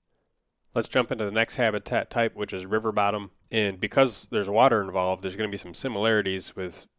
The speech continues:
how I ideally would like to treat river bottom versus marsh. And also the time of year that you're planning on hunting, it makes a big difference too. So if it's a rut type of a hunt, then I, I personally feel like river bottom is one of those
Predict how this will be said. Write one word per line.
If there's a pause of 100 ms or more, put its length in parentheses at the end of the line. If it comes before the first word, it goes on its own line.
(100)
how
I
ideally
would
like
to
treat
river
bottom (180)
versus
marsh. (480)
And
also (160)
the
time
of
year
that
you're
planning
on
hunting,
it
makes
a
big
difference
too. (360)
So (500)
if
it's
a
rut
type
of
a
hunt,
then (360)
I, (220)
I
personally
feel
like (560)
river
bottom
is
one
of
those